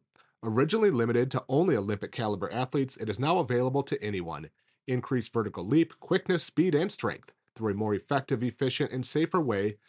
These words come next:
to get a deeper level of fatigue and more muscle fiber recruitment than many modern workouts. Visit D R Ken dot B three sciences dot com and take a thirty-day no-risk test drive.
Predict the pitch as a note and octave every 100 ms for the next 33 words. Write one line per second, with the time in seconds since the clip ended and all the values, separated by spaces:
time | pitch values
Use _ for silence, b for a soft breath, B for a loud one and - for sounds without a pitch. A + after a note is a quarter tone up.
0 | _ - G#2 G#2+ F#2+ E3+ G3 D#3 C#3+ C3+
1 | B2+ - - E3+ E3 C3 A#2 A2+ B2 F#3+
2 | C3 F2+ F#2 _ - G2+ C#3 - E3 B2+
3 | A2+ A#2 G#2+ F#2+ F3 D3+ D#3+ _ _ -
4 | D3+ A#2 G#2+ G#2+ F#2+ F#2 F#2+ E2+ D#2 E2
5 | B1+ - - _ _ _ A2 A2 F2+ A#2
6 | A#2+ - E3+ A2+ F2+ A#2 - _ - G2
7 | F#2 - A2+ B2+ D3+ D#3 - G#2+ A2 -
8 | A2+ - C#3 - B2+ D#2+ D#2 - _ _
9 | _ G#2+ G#2 A#2+ G2+ - D3+ F3 F3+ B2+
10 | B2 A#2 D3 C#3+ C#3+ - - F2+ - F2+
11 | B1+ B1